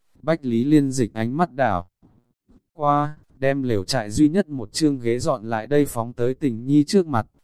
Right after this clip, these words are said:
Tình Nhi sao cũng được từ mép giường chuyển qua trên ghế ngồi xuống, nàng ngồi ở mép giường làm Thời Văn Chi phi thường không được tự nhiên, nàng lại sao lại nhìn không ra tới. Mặc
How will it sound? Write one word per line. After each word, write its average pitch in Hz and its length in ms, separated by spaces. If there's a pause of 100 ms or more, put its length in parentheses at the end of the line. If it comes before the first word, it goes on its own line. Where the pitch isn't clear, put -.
(160)
Tình 113 260
Nhi 139 180
sao 156 240
cũng 135 220
được 147 220
từ 104 160
mép 139 280
giường 127 300
chuyển 92 260
qua 143 220
trên 143 300
ghế 117 180
ngồi 131 260
xuống, 117 440 (240)
nàng 104 340
ngồi 104 200
ở 98 140
mép 156 280
giường 127 300
làm 101 260
Thời 107 180
Văn 135 200
Chi 147 260
phi 147 240
thường 107 240
không 151 240
được 117 220
tự 110 160
nhiên, 139 300
nàng 101 240
lại 107 200
sao 156 260
lại 120 220
nhìn 104 300
không 147 260
ra 135 200
tới. 120 380 (480)
Mặc 113 180